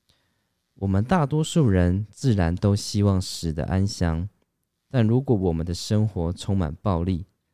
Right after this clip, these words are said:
我们的心总是被愤怒、执着或恐惧等情绪所控制，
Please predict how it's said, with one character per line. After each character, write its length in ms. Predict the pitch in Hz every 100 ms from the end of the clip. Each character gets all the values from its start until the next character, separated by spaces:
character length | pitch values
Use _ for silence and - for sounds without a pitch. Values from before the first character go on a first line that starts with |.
| _ -
我 100 | 98
们 180 | 90
的 100 | 90
心 400 | 87 - 117 113
总 180 | 117 73
是 140 | 82 98
被 220 | 101 92
愤 400 | - 127 101 101
怒、 180 | 98 - -
执 240 | - 90
着 380 | 95 87 82 92 - _
或 140 | - 107
恐 300 | - 87 82
惧 160 | 104
等 180 | 92 71
情 260 | 76 - 87
绪 200 | 92 90
所 200 | - 71
控 240 | - 90
制， 280 | 85 92